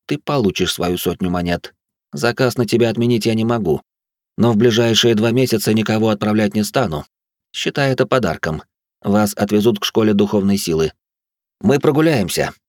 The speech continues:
отказался я, заслужив недовольное сопение Вилеи. Ди ничего не ответил, вернувшись к формации и изучению получившихся игл. Аудиенция была закончена.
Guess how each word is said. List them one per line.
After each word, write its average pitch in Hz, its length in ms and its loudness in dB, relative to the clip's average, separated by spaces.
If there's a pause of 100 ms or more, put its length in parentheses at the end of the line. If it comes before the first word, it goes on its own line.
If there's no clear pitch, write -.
(140)
отказался 90 600 -2
я, 107 180 2
заслужив 87 500 0
недовольное 87 520 -2
сопение 82 520 -4
Вилеи. 85 540 -4 (680)
Ди - 260 -2
ничего 101 320 2
не 101 80 2
ответил, 101 460 0 (140)
вернувшись 85 500 -4
к - 60 -18
формации 92 520 -2
и - 300 -4
изучению 95 540 0
получившихся 82 600 -2
игл. 71 420 -4 (720)
Аудиенция - 640 -2
была 113 220 2
закончена. 90 640 -2